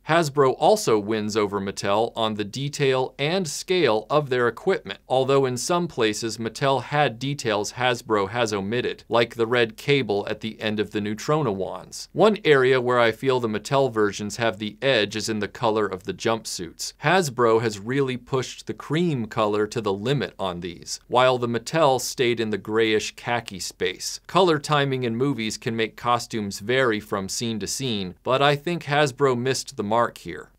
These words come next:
Mattel also made the jumpsuits more trim, while Hasbro potato sacked them out. I think the truth is somewhere in the middle.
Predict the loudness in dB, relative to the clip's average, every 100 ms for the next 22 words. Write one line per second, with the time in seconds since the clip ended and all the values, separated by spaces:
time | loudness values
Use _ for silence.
0 | -6 -4 2 4 6 4 2 2 -2 0
1 | -2 -4 -2 0 0 -4 -6 -6 -6 -10
2 | -4 0 2 2 0 -2 -2 -2 -6 -10
3 | -2 0 2 0 0 2 2 0 0 2
4 | 0 -4 -6 -2 -2 -2 -2 -4 -4 -8
5 | -6 -2 -2 -4 _ -20 -20 _ _ -6
6 | -4 -2 -2 -4 -6 -8 0 0 0 -4
7 | -4 -4 -2 0 0 2 2 2 2 0
8 | -2 0 0 -2